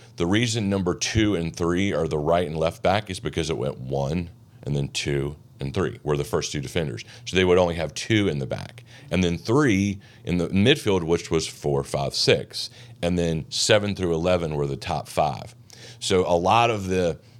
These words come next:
that's where it all started. And a lot of the players now still adhere to those, um, numbers. Um, and, you know, then years later, it, um, a lot of formations shifted to the typical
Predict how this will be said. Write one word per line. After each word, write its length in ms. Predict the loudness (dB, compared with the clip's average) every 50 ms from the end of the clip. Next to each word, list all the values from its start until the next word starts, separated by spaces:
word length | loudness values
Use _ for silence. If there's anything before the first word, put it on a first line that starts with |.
| -2
that's 200 | -2 -2 0 2
where 140 | 2 4 4
it 80 | 6 4
all 140 | 4 2
started. 500 | 0 -2 0 2 2 2 2 0 -2 -4
And 100 | -4 -4
a 60 | -2 0
lot 300 | 2 2 4 4 4 2
of 120 | 0 -2
the 80 | -6 -10
players 500 | -8 -4 -2 2 2 2 2 0 -2 -4
now 380 | -4 -2 -2 0 0 0 0 -2
still 360 | -4 -4 -2 0 2 2 2
adhere 400 | 0 -2 -6 -4 -2 -2 -2 -2
to 160 | -4 -6 -4
those, 560 | -2 0 2 2 2 0 0 -2 -6 -8 -10 -12 -18 -20 -20 -20 -20 -20 -20 -20 -20 -20 -16 -8
um, 460 | -2 0 2 2 2 0 -2 -6 -12 -12 -12 -8
numbers. 680 | -4 -2 0 2 2 2 0 -2 -6 -6 -6 -8 -6 -2
Um, 380 | 0 2 2 2 2 0 -4 -6 -10 -16 -20 -20 -20 -20 -20 -20 -20 -20 -20 -20 -18 -18 -8 -2
and, 380 | 0 2 4 4 2 2 0 -2 -4 -12 -20 -20 -20 -20 -8 -2
you 100 | 2 4
know, 140 | 6 6 6
then 280 | 6 4 4 4 4
years 340 | 4 4 4 4 2 2 0
later, 640 | 0 2 2 4 4 4 4 4 4 4 2 2 -2
it, 420 | -2 0 0 0 0 -2 -6 -4 -2
um, 440 | 0 2 2 2 2 0 -2 -4 -6 -10 -20 -20 -20 -20 -20 -20 -20 -20 -20 -20 -20 -20 -20 -20 -20 -20 -18 -8 -2
a 60 | 0 2
lot 280 | 6 8 8 8 8
of 100 | 6 2
formations 800 | -2 -6 -16 -6 0 2 2 4 4 4 2 0 0 -2 -2 0
shifted 420 | 0 0 0 0 -2 -4 -8 -6 -4
to 100 | -2 -2
the 100 | -2 -2
typical 420 | -4 -4 -4 -4 -2 -2 -2 -2